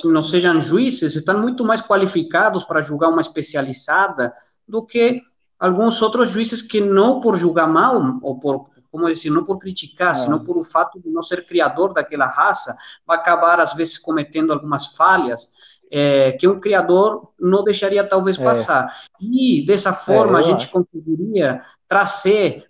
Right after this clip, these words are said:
Speaker 1: pro meio sinófilo um monte de criadores que têm muito conhecimento sobre aquelas raças que eles criam, é, e,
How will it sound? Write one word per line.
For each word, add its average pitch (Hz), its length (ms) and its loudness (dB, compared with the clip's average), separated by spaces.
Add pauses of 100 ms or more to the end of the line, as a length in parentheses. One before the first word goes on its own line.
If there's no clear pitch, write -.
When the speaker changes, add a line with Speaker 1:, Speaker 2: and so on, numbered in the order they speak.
Speaker 1:
pro 165 160 2
meio 170 260 8
sinófilo 160 800 0
um 226 80 0
monte 226 380 2
de 170 100 -6
criadores 147 800 0
que 147 140 -8
têm 170 260 -2
muito 240 360 0
conhecimento 160 1000 -2 (160)
sobre 147 280 -2
aquelas 160 300 0
raças 156 300 -2
que - 120 -6
eles 147 180 -4
criam, 156 600 -4 (400)
é, 156 720 2
e, 254 380 0